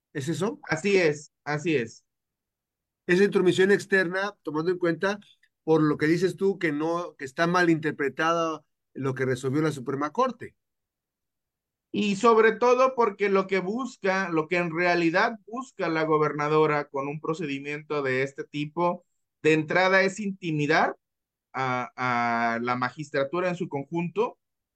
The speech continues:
Speaker 2: y la segunda es controlar a, a quienes integran el Supremo Tribunal de Justicia del Estado. Por eso solicita que el Poder Judicial le proporcione toda la información que se menciona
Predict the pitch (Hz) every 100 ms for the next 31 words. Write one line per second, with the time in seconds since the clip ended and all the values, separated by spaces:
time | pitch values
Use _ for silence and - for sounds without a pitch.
0 | _ _ _ _ - 180 185 185 196 196
1 | 226 208 196 214 214 - 190 185 180 165
2 | 165 170 165 - _ _ _ _ 123 123
3 | 117 113 - 120 123 147 143 135 139 131
4 | 151 147 147 139 131 139 131 135 139 135
5 | 120 123 123 127 135 123 - 143 123 110
6 | 110 110 90 - _ _ _ _ _ -
7 | 180 208 214 247 214 190 175 214 240 -
8 | 175 180 175 156 143 147 151 156 202 175
9 | 151 165 170 190 196 _ _ - 175 185
10 | 190 196 190 190 185 175 202 226 269 233
11 | 190 190 196 190 175 165 151 147 143 160
12 | 160 170 170 147 135 135 156 156 156 160
13 | 151